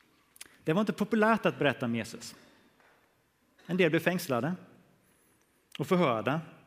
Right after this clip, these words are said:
Och då förklarade de så här, att Jesus är stenen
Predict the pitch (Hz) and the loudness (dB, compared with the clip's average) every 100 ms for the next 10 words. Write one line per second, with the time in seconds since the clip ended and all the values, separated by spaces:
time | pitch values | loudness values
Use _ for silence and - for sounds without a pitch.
0 | _ _ _ _ _ _ _ _ - 160 | _ _ _ _ _ _ _ _ 0 2
1 | 180 175 - 254 190 139 135 135 139 131 | 4 0 0 0 2 4 2 2 0 -2
2 | - 135 127 123 76 - - _ - 123 | -4 -4 -4 -6 -10 -14 -20 _ -10 -10
3 | - - - - - 127 131 202 254 226 | -10 -20 -20 -20 -16 -10 0 2 2 0
4 | - 160 - - 156 - - 202 220 196 | -2 -2 -2 -6 -4 -4 -2 0 2 2
5 | 131 110 101 | 0 -2 -6